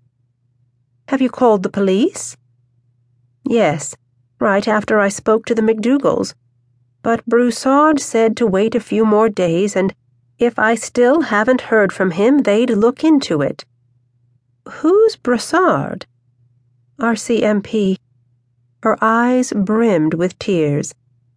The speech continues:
"I don't know what to do." Maggie placed her hand on Kate's. "What about your hired help? Would they have an idea where else he could have gone?"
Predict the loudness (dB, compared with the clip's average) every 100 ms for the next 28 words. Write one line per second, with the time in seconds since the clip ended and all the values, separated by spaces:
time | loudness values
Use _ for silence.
0 | _ _ _ _ _ _ 0 2 2 2
1 | 2 2 -2 -4 -6 0 2 2 0 -4
2 | _ _ _ _ _ _ _ _ _ _
3 | -2 0 0 -2 -2 -4 -2 0 0 -2
4 | -4 0 0 2 2 0 -2 -2 -2 -2
5 | -4 -14 -20 _ _ _ _ _ _ -4
6 | -2 0 0 2 2 2 0 0 0 2
7 | 2 0 -2 -2 -2 -4 -12 _ _ _
8 | _ _ _ -2 0 0 0 0 2 2
9 | 0 2 2 4 2 2 0 -2 -4 -4
10 | -4 -2 -2 0 0